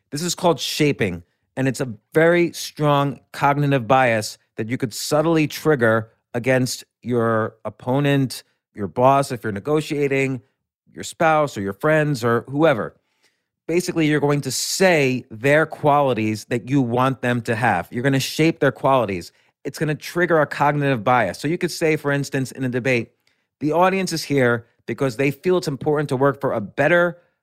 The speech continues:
more fair system." Or the moderator, "I wanna congratulate the moderator for asking balanced questions and staying on point." Or you could say,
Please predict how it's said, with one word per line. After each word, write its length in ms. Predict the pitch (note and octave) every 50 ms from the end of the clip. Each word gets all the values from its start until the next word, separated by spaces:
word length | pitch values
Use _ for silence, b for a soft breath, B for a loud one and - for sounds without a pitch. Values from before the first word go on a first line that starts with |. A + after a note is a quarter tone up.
| b _
more 240 | - A2+ B2+ C3+ B2
fair 580 | - - - D3+ D3 D3 D3 D3 D3 C#3+ C#3+ _ _ _
system." 540 | _ - - C#3 B2 - - - E2+ - - _ _ _ _ _ _ _ _ _ _
Or 420 | C#3+ D#3 E3 E3 E3 E3 - - - _ _ _ _ _ _ _
the 80 | - C#3+
moderator, 720 | D3+ E3+ G3 F#3+ E3+ C#3+ C3 B2+ B2+ C3 C#3 D3 C#3+ - _ _ _ _ _ _ _ _ _ _
"I 80 | B2+ C3
wanna 220 | C#3+ E3 F3+ D#3+
congratulate 480 | - D3+ D#3 E3 D#3 D#3+ D#3 E3+ D#3+ C#3+
the 40 |
moderator 440 | D3 C#3+ C#3 C#3+ D3+ D#3+ E3 E3 E3
for 120 | D#3+ - C3
asking 400 | C3+ C#3 C3+ - C#3 B2+ B2 A2
balanced 500 | - - B2+ C#3 D#3+ F3+ F3+ E3+ - -
questions 440 | - D3+ C#3+ D3+ - - E3 D#3
and 120 | C#3+ A#2+ A2+
staying 500 | - - C3+ C3+ C#3+ C#3+ D3 D3 C#3+ - -
on 220 | A#2+ C3 C3 B2+
point." 420 | A2 - - C3+ A#2+ F#2+ - - - _ _ _ _ _ _ _ _ _ _ _ -
Or 180 | - E3 F3
you 80 | D#3+ C#3+
could 140 | D3+ D3 -
say, 340 | - D3 D3+ C#3+ C3+ -